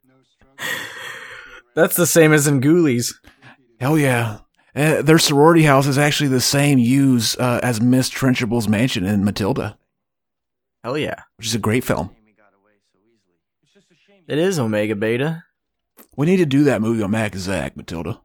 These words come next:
Speaker 1: <laughs> Don't call me Matilda, fucking Mega. Mega Beta.
Speaker 2: Like, uh,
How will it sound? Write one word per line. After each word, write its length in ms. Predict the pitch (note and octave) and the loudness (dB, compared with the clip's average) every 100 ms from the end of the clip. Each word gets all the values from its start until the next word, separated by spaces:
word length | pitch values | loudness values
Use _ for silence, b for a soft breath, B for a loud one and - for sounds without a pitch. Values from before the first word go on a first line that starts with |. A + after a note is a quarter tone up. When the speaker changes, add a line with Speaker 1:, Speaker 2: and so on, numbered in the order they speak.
| _ _ _ _ _ _ | _ _ _ _ _ _
Speaker 1:
<laughs> 760 | _ _ _ _ _ - D#3+ - | _ _ _ _ _ -14 -12 -6
Don't 220 | E3+ F3 | -4 -2
call 140 | F3+ | -2
me 80 | E3+ | 0
Matilda, 520 | D#3+ C3 - E3+ C#3 G2 - _ _ | -2 -2 -2 -2 -2 -6 -12 _ _
fucking 360 | _ - - F2+ | _ -20 -12 -8
Mega. 460 | F#2 G#2+ B2 C3 C#3 _ _ _ _ _ _ _ _ _ _ _ _ _ G#2+ | -4 -4 -4 -6 -10 _ _ _ _ _ _ _ _ _ _ _ _ _ -10
Mega 180 | G#2+ | -8
Beta. 440 | F2+ G#2+ A2+ B2+ B2+ _ - B B | -2 -2 0 -2 -4 _ -18 B B
Speaker 2:
Like, 240 | D3 D3 E3+ | -4 0 2
uh, 160 | D#3 | 2